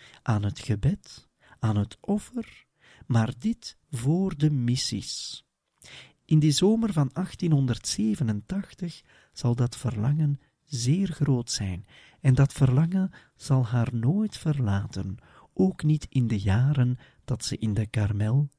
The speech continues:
zal zijn. In datzelfde jaar, achttien honderdzevenentachtig, is er nog een gebeurtenis die van tel is.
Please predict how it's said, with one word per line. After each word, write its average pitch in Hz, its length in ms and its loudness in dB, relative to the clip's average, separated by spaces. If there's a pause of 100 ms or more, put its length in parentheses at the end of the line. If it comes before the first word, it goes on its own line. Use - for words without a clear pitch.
(120)
zal 143 320 -2
zijn. 104 540 -8 (3000)
In 165 140 2
datzelfde 151 520 -2
jaar, 110 460 0
achttien 117 360 -2
honderdzevenentachtig, 117 1400 -2 (440)
is - 200 -2
er 131 140 4
nog 98 420 -2
een 139 180 2
gebeurtenis 143 1040 0
die 147 560 0
van 156 300 -2
tel 101 400 -2
is. - 540 -14